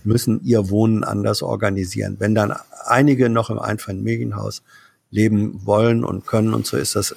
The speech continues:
okay, aber es ist nicht das Modell für alle und das gilt hier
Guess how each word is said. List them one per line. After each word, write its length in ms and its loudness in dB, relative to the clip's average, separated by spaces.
okay, 320 -2
aber 120 2
es 120 0
ist 160 -4
nicht 180 0
das 180 -2
Modell 320 -4
für 220 -6
alle 220 0
und 140 -2
das 160 -4
gilt 200 0
hier 240 -2